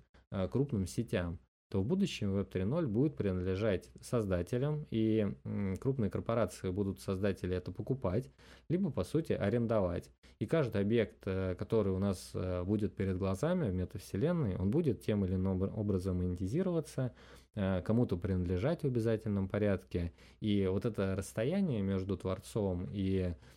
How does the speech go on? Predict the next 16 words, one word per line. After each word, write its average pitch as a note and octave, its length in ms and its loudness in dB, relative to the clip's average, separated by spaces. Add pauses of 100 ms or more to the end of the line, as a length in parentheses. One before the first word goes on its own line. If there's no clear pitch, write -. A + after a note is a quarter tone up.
(140)
э, F#2+ 180 0
тем, G#2+ 240 0
кто F#2+ 240 -2
творчество G#2+ 640 -2
это F#2+ 220 -2
потребляет, G#2+ 760 0
да, F#2+ 160 -2
потребителем G2 640 -2
контента, E3+ 480 -2
оно A#2+ 160 0
сокращается. G2 1000 -2 (320)
Творцы G#2+ 320 0
становятся G2 560 -2
богаче, C3 640 -2
а F#2 540 -2
люди, D#3 320 0